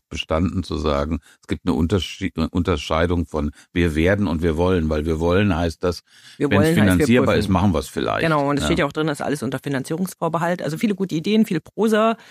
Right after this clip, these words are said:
Speaker 2: viel unter Finanzierungsvorbehalt und den großen Wurf, den hatte eigentlich auch keiner so richtig erwartet. Es ist eben eine Koalition von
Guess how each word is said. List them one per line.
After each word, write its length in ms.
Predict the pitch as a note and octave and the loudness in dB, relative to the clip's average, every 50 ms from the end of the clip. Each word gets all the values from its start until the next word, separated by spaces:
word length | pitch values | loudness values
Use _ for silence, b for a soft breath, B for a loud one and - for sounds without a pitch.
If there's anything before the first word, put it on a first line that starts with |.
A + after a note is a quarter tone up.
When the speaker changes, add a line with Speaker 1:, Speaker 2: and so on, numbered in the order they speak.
| B B B B B - | B B B B B 2
Speaker 2:
viel 140 | A3+ A3 | 4 4
unter 180 | F#3+ G3 G3+ F#3+ | 4 4 4 2
Finanzierungsvorbehalt 1200 | - G3 F3+ E3 - - A3+ A#3 A#3 A3+ - - - - F#3+ F3+ F3+ F3+ E3+ D#3+ E3+ G3 G3+ G3 | 2 4 2 2 4 4 4 6 6 4 2 -2 -2 0 0 2 2 2 2 4 4 4 2 2
und 480 | - - E3+ F3+ F3+ F#3 F3+ - - - | 0 0 2 4 4 4 2 0 0 0
den 100 | F3+ F3 | 0 0
großen 380 | - - G3+ F#3 A3 F#3+ D#3+ C#3+ | 2 0 2 2 4 4 4 4
Wurf, 320 | D3 F3+ G3 A#3 - - | 4 2 2 0 -2 -2
den 160 | - E3+ D#3+ | -4 -2 -2
hatte 200 | D#3 F3 - G3 | -2 -2 -2 -2
eigentlich 280 | - C3+ E3 F3 - - | -2 0 -2 -2 -2 -4
auch 240 | - D3 - - - _ - | -6 -6 -6 -10 -20 _ -8
keiner 260 | - D#3 C#3+ F3 F3 | -6 -2 -2 -2 -2
so 80 | D#3 C#3+ | -2 -2
richtig 360 | C#3+ E3+ - - D#3+ - - | -6 -6 -8 -8 -10 -8 -6
erwartet. 540 | B2 C3 C3 B2+ C3 D#3 - - B2 C#3 - - | -6 -4 -2 -2 -2 -2 -4 -4 -8 -8 -8 -8
Es 120 | - - | -6 -4
ist 160 | D#3 F#3+ - | -4 -2 0
eben 140 | D#3 D3+ C#3 | -2 -2 -2
eine 100 | D3 C#3 | -4 -6
Koalition 600 | - - F3 D3+ D#3 D3+ - - - F3+ G3 G#3 - B B B B B B B B B B B | -6 -4 -2 -2 -2 -2 -4 -4 -2 0 0 0 -2 B B B B B B B B B B B
von 460 | - - - F#3+ F3+ F3+ F3+ F3 D#3+ | -8 -2 2 2 4 4 4 2 0